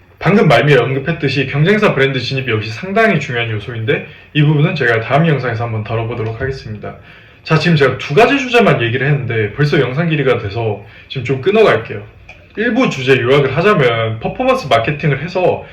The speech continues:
안 되는 업종은 분명 존재하기 때문에 구매 패턴을 잘 생각을 해보고 효율이 안 나오면 다른 마케팅 수단을 한번 고민을 해보셔라. 두 번째로 퍼포먼스 마케팅만 주구장창하면 언젠가 광고 효율이 떨어지기 때문에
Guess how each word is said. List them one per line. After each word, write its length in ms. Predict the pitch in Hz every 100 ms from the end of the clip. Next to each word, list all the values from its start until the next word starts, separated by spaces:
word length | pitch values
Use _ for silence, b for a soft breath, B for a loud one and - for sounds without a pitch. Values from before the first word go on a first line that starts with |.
| B B
안 160 | - 160
되는 160 | 233
업종은 380 | 156 - 175 143
분명 340 | - 170 185
존재하기 540 | - 135 143 147 226 233
때문에 580 | 147 120 123 120 104 - B B -
구매 280 | 180 220
패턴을 320 | 220 220 208 165
잘 200 | 127 110
생각을 360 | 156 151 143
해보고 300 | 156 156 185
효율이 320 | 185 214 185
안 160 | 120 107
나오면 560 | 117 120 190 202 B B B -
다른 300 | - 151 170
마케팅 360 | 107 - 139
수단을 340 | 127 131 127 123
한번 260 | 123 165 151
고민을 340 | 127 123 131
해보셔라. 580 | 165 175 113 110 101 - B B B B -
두 100 | 143
번째로 680 | 170 151 135 135 110 101 -
퍼포먼스 460 | 214 277 139 -
마케팅만 720 | 147 113 160 - 156 143 208 202
주구장창하면 800 | 143 135 139 131 147 151 208 - B B B -
언젠가 600 | 147 151 175 165 165 -
광고 220 | 135 135
효율이 320 | 156 170 135
떨어지기 440 | 165 214 202 135
때문에 500 | 113 113 113 123 101